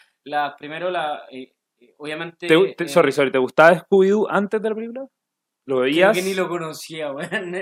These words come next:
Speaker 2: Ya, o sea
Speaker 1: No, es mentira, sí lo conocía, pero yo creo que obviamente igual me gust-, me empezó a gustar más por, como, eh, por el, eh,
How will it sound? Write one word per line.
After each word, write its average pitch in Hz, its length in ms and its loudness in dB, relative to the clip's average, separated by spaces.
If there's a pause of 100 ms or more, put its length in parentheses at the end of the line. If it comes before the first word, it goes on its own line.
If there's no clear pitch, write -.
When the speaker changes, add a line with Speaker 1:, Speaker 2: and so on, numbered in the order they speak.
(220)
Speaker 2:
Ya, 123 300 -4
o - 40 -16
sea 131 160 -2
Speaker 1:
No, 123 280 2
es 160 80 -10
mentira, 165 400 -6
sí 156 140 -14
lo 156 120 -10
conocía, 156 480 -10
pero 135 320 -8
yo 135 220 -16
creo 156 200 -12
que 156 200 -10
obviamente 147 420 -12
igual 143 160 -12
me 151 100 -14
gust-, 151 280 -18
me 147 120 -14
empezó 147 260 -18
a 156 40 -18
gustar 156 240 -20
más 156 220 -18
por, 160 200 -20 (380)
como, 147 680 -16 (340)
eh, 135 400 -12
por 143 160 -14
el, 139 160 -18 (840)
eh, 135 580 -12